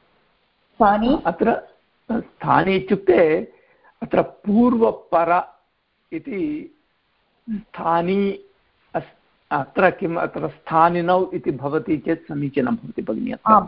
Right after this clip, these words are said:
Speaker 1: आम्, आम्।
Speaker 2: द्विवचने, अ, स्थानिनौ
Speaker 1: आम्।
Speaker 2: इति समी-, समीकरोमि। स्थानिनौ भवति चेत् समीचीनं भवति। स्थानिनौ इति केवलं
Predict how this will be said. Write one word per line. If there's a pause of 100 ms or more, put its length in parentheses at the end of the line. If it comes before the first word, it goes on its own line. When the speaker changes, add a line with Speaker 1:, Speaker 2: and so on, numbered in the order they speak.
(100)
Speaker 1:
आम्,
आम्।
Speaker 2:
द्विवचने,
अ, (460)
स्थानिनौ
Speaker 1:
आम्।
Speaker 2:
इति (320)
समी-,
समीकरोमि।
स्थानिनौ
भवति
चेत्
समीचीनं
भवति। (520)
स्थानिनौ
इति (500)
केवलं